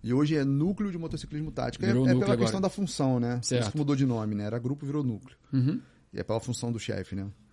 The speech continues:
Speaker 1: É, então, o que que você precisa, né, pra ser, pra ser? Primeiro você tem, tem que ter categoria A.
Speaker 2: <laughs> No mínimo, né?
Speaker 1: Tem que ter
Speaker 2: Tem que
Speaker 1: categoria
Speaker 2: ter de
Speaker 1: A.
Speaker 2: trânsito, tem que tá fazendo prova de trânsito,
Speaker 1: É,
Speaker 2: né?
Speaker 1: e, cara, fazer o curso. Aí,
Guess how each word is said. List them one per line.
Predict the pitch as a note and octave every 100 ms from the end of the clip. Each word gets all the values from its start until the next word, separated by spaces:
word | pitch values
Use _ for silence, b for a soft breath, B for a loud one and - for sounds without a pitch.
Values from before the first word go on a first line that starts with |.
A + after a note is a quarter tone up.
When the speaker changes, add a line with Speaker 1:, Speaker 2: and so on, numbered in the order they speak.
| b b b -
Speaker 1:
É, | G#2 G2+ G2 G2 G2 G2 - _ _ _ _ _ _ _ _ -
então, | F3 E3 A2+
o |
que | D#3
que | E3
você | F3+ E3
precisa, | - B2+ G#2+ G#2
né, |
pra | - A2+
ser, | - G#2 G#2 G2 G2+ - _ _ _ _ -
pra | F#2+
ser? | - - F2+ E2
Primeiro | A#2 C3+
você | -
tem, | C#3+ _ -
tem | B2+
que |
ter | C3
categoria | B2 B2+ A#2+ B2 C3+
A. | C#3 D#3 -
Speaker 2:
<laughs> | C#3+ F#3+
No |
mínimo, | G#3+ F#4+ F#3 E3
né? | D#3
Speaker 1:
Tem | - - A#2+
que | -
ter |
Speaker 2:
Tem |
que | A2+
Speaker 1:
categoria | C3 B2 - C3+
Speaker 2:
ter | D#3+
de | C3
Speaker 1:
A. |
Speaker 2:
trânsito, | D#3+ D#3 G3
tem | D#3
que | C3+
tá | C3
fazendo | B2+ B2+
prova | B2+ B2
de |
trânsito, | B2+ C3 C3+
Speaker 1:
É, | B2+ A2+ G2+
Speaker 2:
né? | A2+ -
Speaker 1:
e, | B2+ D3 D#3 E3+ F3+ F#3
cara, | A3+ C#3
fazer | B2 B2+
o | E3+
curso. | D3 A#2+ C3+
Aí, | D3+